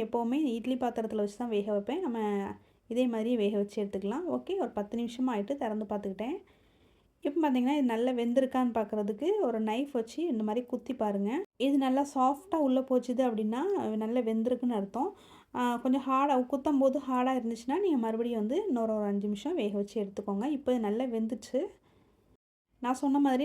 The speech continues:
நான் பாதி மட்டும் தான் இதுக்கு எடுத்திருக்கேன். உங்களுக்கு வந்து எவ்வளோ தேவையோ அந்த அளவுக்கு நீங்க எடுத்துக்கலாம். இது வந்து பார்த்திங்கன்னா தோல் எடுத்துக்கலாம். தோல் எடுத்துட்டு அதுக்கு பிறகு கொஞ்சம் ஆறுனது பிறகு நீங்க தோல் எடுத்து வச்சுக்கோங்க. இப்போ தோல்லாம் எடுத்து வச்சாச்சு. ஒரு பவுலுக்கு மாத்தி வச்சிருக்கேன். இதுல வந்து பார்த்திங்கன்னா ஒரு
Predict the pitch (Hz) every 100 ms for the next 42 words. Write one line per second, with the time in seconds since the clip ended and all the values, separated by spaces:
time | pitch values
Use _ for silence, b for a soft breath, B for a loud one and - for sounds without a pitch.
0 | 330 277 262 240 277 311 254 226 277 262
1 | 214 226 220 233 214 220 240 277 285 285
2 | 330 247 247 262 233 220 254 277 220 208
3 | 220 277 233 202 202 214 202 196 262 403
4 | B B B 294 330 294 254 240 277 294
5 | 269 269 262 208 202 196 196 180 208 -
6 | _ - 247 240 208 202 - - 262 370
7 | 359 - 202 226 226 208 208 208 277 285
8 | 240 269 294 269 208 220 269 302 214 214
9 | 214 208 208 226 - - 196 208 302 262
10 | 247 226 214 220 202 202 220 208 220 208
11 | - 277 381 - b b b b 240 220
12 | 220 240 247 240 214 214 226 208 202 202
13 | 233 370 403 294 254 269 285 277 254 233
14 | 254 415 392 254